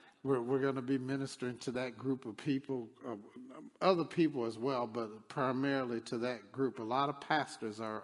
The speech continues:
already enrolled. Pray for Kenya.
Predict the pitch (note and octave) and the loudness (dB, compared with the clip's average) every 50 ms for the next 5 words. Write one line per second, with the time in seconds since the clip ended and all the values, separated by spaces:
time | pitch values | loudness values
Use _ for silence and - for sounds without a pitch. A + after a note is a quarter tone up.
0 | - B2+ B2 C3 B2+ C3 C3+ C3+ C#3 C3+ C3 B2+ B2 B2 A#2 A#2 A2+ A2+ B2+ C3 | -4 -2 0 0 2 2 2 0 0 0 0 0 0 -2 -2 -2 -2 0 0 0
1 | B2 A2 G2 F#2 F#2+ - - - - - - - - - - - - - _ - | 0 -2 -6 -10 -12 -14 -16 -18 -18 -20 -20 -20 -20 -20 -20 -20 -20 -20 _ 4
2 | - A#3 C4+ D4+ C#4 - - F#3 D#3 - - - - F#3+ F3+ E3+ D3+ C3+ B2 A#2 | 8 8 10 10 8 6 4 0 0 0 0 2 4 4 6 6 6 4 4 2
3 | A2+ A2+ | 2 0